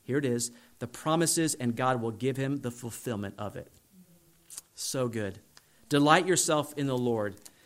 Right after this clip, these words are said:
and he'll give you the desires of your heart. And guess what? The desires of your heart will be in the right place.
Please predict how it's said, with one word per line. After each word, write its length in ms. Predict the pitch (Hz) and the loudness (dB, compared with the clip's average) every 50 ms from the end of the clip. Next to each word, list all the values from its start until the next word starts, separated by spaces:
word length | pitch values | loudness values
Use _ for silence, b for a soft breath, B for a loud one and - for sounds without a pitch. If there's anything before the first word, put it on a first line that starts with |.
| b b b b b | b b b b b
and 100 | 139 143 | 2 4
he'll 140 | 170 202 | 4 4
give 260 | 185 135 185 202 190 196 | 4 4 4 2 4 4
you 80 | 180 | 4
the 60 | 160 | 2
desires 440 | 151 143 135 147 156 151 156 151 143 | 2 2 2 4 4 4 4 4 2
of 100 | 143 131 | 0 -2
your 100 | 135 135 | -2 0
heart. 180 | 127 156 147 - | 2 2 4 4
And 120 | 139 135 | 2 0
guess 220 | - 190 196 190 - | 2 2 0 0 0
what? 260 | 185 165 139 - - | 0 -2 -2 -4 -6
The 60 | 131 | -6
desires 380 | 135 139 139 170 185 196 156 151 | -4 0 2 2 2 2 2 0
of 80 | 139 | -2
your 100 | 151 139 | -2 -2
heart 160 | - 175 180 | 0 -2 -2
will 80 | - 135 | -2 -4
be 120 | 123 143 | -4 -4
in 60 | 147 139 | -2 -2
the 80 | 135 | -2
right 220 | 131 143 147 147 - | -2 -4 -4 -4 -6
place. 400 | - 160 160 - - - - | -10 -10 -10 -10 -12 -16 -16